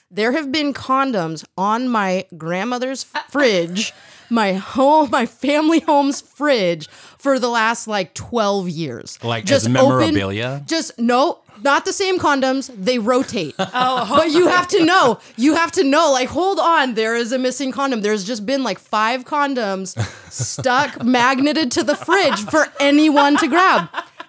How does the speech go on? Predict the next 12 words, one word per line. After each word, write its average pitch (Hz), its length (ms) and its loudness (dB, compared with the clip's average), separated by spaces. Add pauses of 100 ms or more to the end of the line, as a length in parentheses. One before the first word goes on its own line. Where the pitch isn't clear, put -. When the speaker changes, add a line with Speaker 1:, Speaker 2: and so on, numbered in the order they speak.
Speaker 1:
Any 262 280 2
of 240 120 0
our 208 140 2
gay 240 240 2
friends 320 340 2
coming 320 300 2
over, 302 420 2
any 185 200 -2
of 165 100 -2
our 170 120 -2
straight 330 340 0
friends, 294 600 0